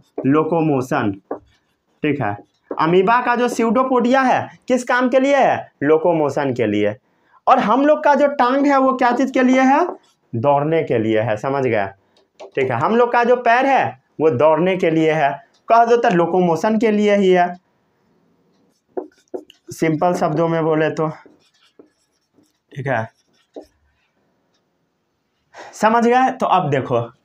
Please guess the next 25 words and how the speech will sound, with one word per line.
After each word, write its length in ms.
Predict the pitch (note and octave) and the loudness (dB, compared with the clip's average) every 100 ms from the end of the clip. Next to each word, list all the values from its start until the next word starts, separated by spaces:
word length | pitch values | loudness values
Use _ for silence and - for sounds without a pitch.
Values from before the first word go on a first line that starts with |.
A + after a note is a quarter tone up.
| _ _ _ _ _ _ _ _ _ - | _ _ _ _ _ _ _ _ _ -4
स्ट्रक्चर 800 | G3 - B3 B3 - D4+ E4 F#4 _ _ _ _ _ _ _ _ _ _ _ _ | -4 0 -2 -2 0 2 2 -2 _ _ _ _ _ _ _ _ _ _ _ _
बॉडी 420 | B2 D3 A3 A#3 C4+ | -2 4 4 4 2
डिजाइन 480 | C4+ F#3 D#3 C3 A#2+ | 2 0 0 -2 -2
वेरी 340 | C3+ F#3 A3 G#3+ | 2 2 2 0
कर 160 | D#3+ | 0
रहा 200 | C3 A#2+ | 2 2
है, 100 | A2+ | 2
जैसे 240 | C3+ F#3 - | 0 0 0
अमीबा 440 | G#3+ G#3+ A3+ C4+ | 0 0 2 0
का 180 | C#4 C#4 C4+ - | 2 2 2 -2
स्ट्रक्चर 480 | G3 - A3+ A#3 B3+ | -6 -2 -4 0 2
अलग 280 | A3+ G3+ F#3+ | 2 2 2
है, 140 | D3+ C3+ | 0 0
आदमी 320 | E3+ F3+ G#3+ B3 | 0 2 0 0
का 120 | E3+ | -2
स्ट्रक्चर 420 | - E3 - G#3 | -2 -4 -2 0
अलग 280 | E3+ D3 B2+ | 2 2 2
है, 140 | A#2+ | 0
दोनों 240 | C#3 G3+ B3 | 0 0 0
का 120 | B3+ | 2
बॉडी 320 | F#3 A3+ A#3 | 2 2 2
डिजाइन 380 | C4+ A#3+ G3+ G3 | 2 2 0 2
भी 120 | F#3 | 2
अलग 280 | D3+ B2+ A2+ | 2 2 0
है। 160 | A2 | -2